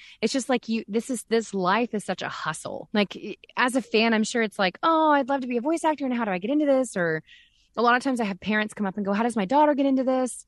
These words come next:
And it's like, this is, I love this life and I love what I do. I love getting into the booth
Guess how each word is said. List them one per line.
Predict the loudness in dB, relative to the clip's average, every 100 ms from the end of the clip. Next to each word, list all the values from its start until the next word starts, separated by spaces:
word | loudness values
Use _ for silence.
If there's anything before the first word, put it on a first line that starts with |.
| -20 -20 _
And | -6
it's | 0
like, | 0 -2 -12 _ _
this | -2 -2 2
is, | 2 0 -4 -16 _ _ _ 2
I | 2
love | 4 4 4 4
this | 0 -2 0
life | -2 -2 -6 -2
and | 2
I | 4
love | 4 4 6 4
what | 2
I | -4 -4
do. | -6 -6
I | -4
love | -4 -2 2 2 0
getting | -2 -2
into | -4 -6
the | -6
booth | -2 -2 -2 -8